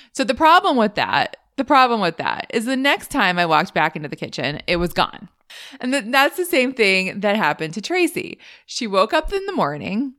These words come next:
and the bat was nowhere to be found. It was gone. The, a bat,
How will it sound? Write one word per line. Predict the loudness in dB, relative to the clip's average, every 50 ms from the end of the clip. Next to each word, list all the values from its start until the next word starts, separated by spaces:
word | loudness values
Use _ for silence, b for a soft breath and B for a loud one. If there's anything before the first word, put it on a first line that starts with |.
| _ _ _ _ _ _ _ _ _
and | 0 2 2 2 2 2 0
the | -2
bat | 0 2 2 2 2
was | 0 -2
nowhere | -2 -2 -2 -2 -2
to | -2
be | -4
found. | -4 -4 -4 -6 -6 -10 -12 -14 _ _ _ _ _ -2
It | 0
was | 0 0 2
gone. | 2 2 0 0 -4 -10 -12 -14 _ _ _ _ _ _ -2
The, | 0 2 4 4
a | 2
bat, | 4 4 2 2 2 0 -2 -8 -18 -20 -20 -20